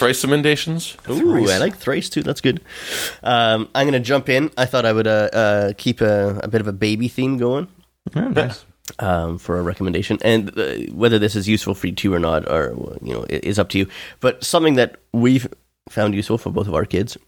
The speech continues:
Speaker 2: is, uh, we had come across at some point, um, something called the Dunstan baby language.
Speaker 3: Yeah,
Speaker 2: And it
Speaker 3: we've
Speaker 2: was, have you heard of this?
Speaker 3: Oh yeah, our midwife was really, really into it. Our,
Speaker 2: Excellent. Okay,
Speaker 3: sorry,
Speaker 2: good.
Speaker 3: our, our Kramzor.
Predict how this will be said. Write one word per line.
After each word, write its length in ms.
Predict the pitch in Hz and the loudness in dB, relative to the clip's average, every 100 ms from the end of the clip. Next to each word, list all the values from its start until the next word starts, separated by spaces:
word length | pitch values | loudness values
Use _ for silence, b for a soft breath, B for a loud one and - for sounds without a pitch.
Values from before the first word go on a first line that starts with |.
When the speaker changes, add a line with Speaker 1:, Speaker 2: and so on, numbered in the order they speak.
| - | 0
Speaker 2:
is, 300 | 110 110 107 | 4 4 4
uh, 340 | 107 101 98 95 | 4 6 4 2
we 100 | 101 | 0
had 280 | 101 101 95 | 0 -2 0
come 180 | 117 104 | -2 0
across 300 | - 98 98 | 0 0 0
at 100 | 85 | 0
some 200 | 107 107 | 0 2
point, 380 | 104 101 101 - | 2 2 -2 -8
um, 380 | - 90 82 80 | 0 2 2 -2
something 320 | - 107 95 | 0 0 0
called 240 | 107 95 98 | 0 0 0
the 60 | |
Dunstan 500 | 92 95 101 - 98 | -4 -2 -2 -2 -4
baby 320 | 76 76 92 101 | -4 -4 -2 -2
language. 560 | 107 104 117 123 - B B B B | -2 -4 -4 -6 -8 B B B B
Speaker 3:
Yeah, 200 | 117 110 | -2 0
Speaker 2:
And 240 | 120 117 110 | 2 2 2
it 40 | |
Speaker 3:
we've 60 | 113 | 2
Speaker 2:
was, 160 | 110 - - | 0 -6 -4
have 160 | 127 | 0
you 80 | 127 | 2
heard 140 | 147 | 2
of 60 | 151 | 0
this? 220 | 196 - - _ _ _ | -2 -4 -16 _ _ _
Speaker 3:
Oh 80 | 143 | 0
yeah, 200 | 135 131 | 2 2
our 120 | 120 | 2
midwife 380 | 120 127 113 107 | 2 2 0 0
was 160 | 110 101 | -2 0
really, 260 | 113 104 | 0 2
really 200 | 104 104 | 2 0
into 160 | 107 110 | -2 -2
it. 80 | 113 | 0
Our, 100 | 113 | 0
Speaker 2:
Excellent. 480 | 107 95 - 135 113 | 0 0 -2 0 2
Okay, 80 | 113 | 2
Speaker 3:
sorry, 180 | 123 101 | 0 0
Speaker 2:
good. 240 | 107 101 | 0 2
Speaker 3:
our, 140 | 127 123 | 0 2
our 160 | 127 117 | 0 0
Kramzor. 680 | - 120 120 110 107 104 | -2 0 2 0 -2 -6